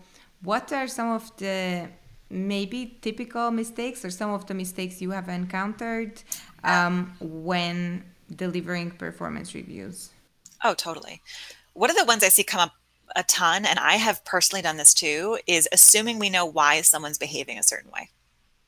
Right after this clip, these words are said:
Speaker 2: Like, we know based on what they've shared before or just, you know, connecting the dots between other people we've seen behave similarly or why we might act this way in a situation.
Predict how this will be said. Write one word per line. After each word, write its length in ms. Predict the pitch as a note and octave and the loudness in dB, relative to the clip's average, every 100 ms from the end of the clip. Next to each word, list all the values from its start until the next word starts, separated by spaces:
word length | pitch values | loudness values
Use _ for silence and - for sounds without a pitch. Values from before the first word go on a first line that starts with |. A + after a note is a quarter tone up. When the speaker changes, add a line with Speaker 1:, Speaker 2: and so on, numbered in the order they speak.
| _ _ _ - | _ _ _ -2
Speaker 2:
Like, 140 | F#3+ | 0
we 120 | G3 | 4
know 180 | G#3 G3+ | 6 6
based 280 | F#3+ F3 - | 4 2 4
on 280 | E3+ D3+ D3+ - | 4 2 -4 -10
what 160 | E3 D3 | -6 -4
they've 160 | C#3+ | 0
shared 360 | - E4+ D#4 D4 | 4 6 6 6
before 680 | C#4 - C#4 B3+ A#3 A3 G3+ | 2 0 2 6 8 8 6
or 540 | - F3+ E3 C#3+ - - - - - _ - | 4 -2 0 0 0 -4 -16 -18 -20 _ 2
just, 420 | G#3 - - - | 6 6 6 2
you 60 | F#3+ | 2
know, 200 | D3+ D3+ | 4 2
connecting 320 | - F#3+ F#3 E3+ | 0 0 0 0
the 60 | |
dots 240 | E3 D3+ - | 2 2 0
between 240 | - E3+ | -6 -2
other 140 | - A3+ | 0 2
people 240 | G#3+ A3 | -2 -4
we've 140 | F#3 F#3 | -2 -2
seen 180 | F3+ | -2
behave 320 | E3 D#3+ D3+ - | -4 -4 -2 4
similarly 580 | - C4+ B3+ A3+ G#3+ F#3+ | 4 4 2 4 4 4
or 140 | D3 | 2
why 280 | D3+ D3 D3 | 4 2 2
we 280 | D3 F3 G3+ | -2 0 2
might 180 | G#3+ A3 | 4 4
act 320 | G3 G3+ - | 2 0 2
this 160 | G3 - | 4 4
way 140 | F3+ | 2
in 80 | F3 | 2
a 40 | |
situation. 640 | - - E3 E3 E3 E3 | 2 2 2 0 0 -6